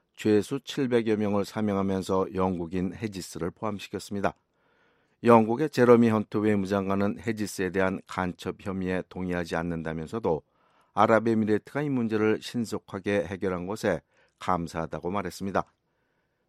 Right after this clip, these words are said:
헤지스는 지난주 열린 법원 공판에서 간첩 혐의로 종신형을 선고받았습니다. 헤지스는 영국 더럼 대학교에서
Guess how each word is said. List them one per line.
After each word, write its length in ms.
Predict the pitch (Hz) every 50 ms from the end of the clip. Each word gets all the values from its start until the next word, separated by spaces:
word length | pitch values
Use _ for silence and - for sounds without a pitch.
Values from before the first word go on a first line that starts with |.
| _ _ _ -
헤지스는 460 | 135 123 123 117 - 127 143 170 170
지난주 380 | - 135 135 131 127 113 120
열린 400 | 117 113 117 113 117 113 87 82 -
법원 400 | - 110 104 110 107 107 95 82
공판에서 760 | - 101 98 87 - 92 95 110 123 123 - 98 87 76 - _ _ _ _ _ _ -
간첩 520 | - 95 95 92 85 - - 90 82 -
혐의로 460 | 92 87 87 87 82 85 82 85 - - _
종신형을 640 | - - 98 95 87 - - 80 80 73 78 87 95
선고받았습니다. 800 | - 110 104 98 95 95 90 92 87 - - 95 95 95 92 - _ _ _ _ _ _ _ _ _ _ _ _ _ _ _ _ _ _ -
헤지스는 480 | 135 123 131 120 - - 139 160 160 147
영국 480 | 135 131 127 117 123 131 120 - _
더럼 320 | - 104 107 113 110 107 101
대학교에서 720 | 107 104 101 - _ 101 98 95 - 107 101 98 85